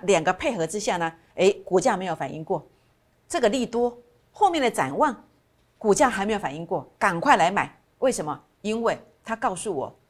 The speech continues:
后面还有空间。那所以你看到，包括我在决策的过程就是如此，包括面板股啦，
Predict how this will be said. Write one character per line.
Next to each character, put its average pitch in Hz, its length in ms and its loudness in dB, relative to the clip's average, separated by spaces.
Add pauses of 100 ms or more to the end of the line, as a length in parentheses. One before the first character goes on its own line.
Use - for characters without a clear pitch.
(200)
后 294 220 0
面 226 180 -2
还 170 140 -2
有 156 100 0
空 165 180 -12
间。 160 200 -10 (400)
那 240 100 -4
所 339 160 2
以 370 80 0
你 240 100 0
看 294 160 -2
到， 269 200 6
包 277 120 4
括 277 140 4
我 175 100 2
在 196 140 4
决 185 160 -2
策 220 140 -2
的 165 80 0
过 175 180 -2
程 139 160 -8
就 202 140 -6
是 185 140 -4
如 147 140 -10
此， - 280 -8
包 208 100 2
括 220 100 2
面 269 220 -2
板 220 160 0
股 170 160 -2
啦， 220 240 2